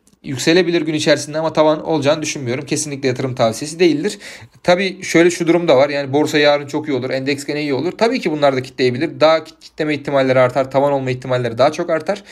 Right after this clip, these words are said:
Yani borsa iyi olursa, e, bu hisseler de iyi olur zaten mantıken. E, ama borsa kötü olursa bu hisselerde ağır,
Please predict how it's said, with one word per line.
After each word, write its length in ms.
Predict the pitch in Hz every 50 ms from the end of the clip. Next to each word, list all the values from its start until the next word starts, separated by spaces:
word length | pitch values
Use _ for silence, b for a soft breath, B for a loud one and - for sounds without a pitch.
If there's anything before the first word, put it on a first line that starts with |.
| B B B B
Yani 220 | 143 156 151 131
borsa 260 | 190 208 202 - 220
iyi 140 | 208 202 214
olursa, 460 | 220 226 220 - - 220 233 269 B B B B
e, 100 | 131 131
bu 80 | 160 196
hisseler 380 | 196 - 214 214 226 220 196
de 40 | 180
iyi 120 | 170 156
olur 140 | 143 135 135
zaten 280 | 123 127 120 123 131 123
mantıken. 560 | 123 123 123 123 - 131 131 - 202 - - - _ B B B B B B B B B B _ -
E, 400 | 131 131 131 135 135 135 135 139 -
ama 220 | 170 196 202 175
borsa 260 | 196 202 196 202 196
kötü 180 | 190 202 190 202
olursa 380 | 190 185 170 - - 208 196 175
bu 60 | 202
hisselerde 520 | 196 196 - 175 156 147 151 156 208 208 - -
ağır, 260 | - 175 175 175 175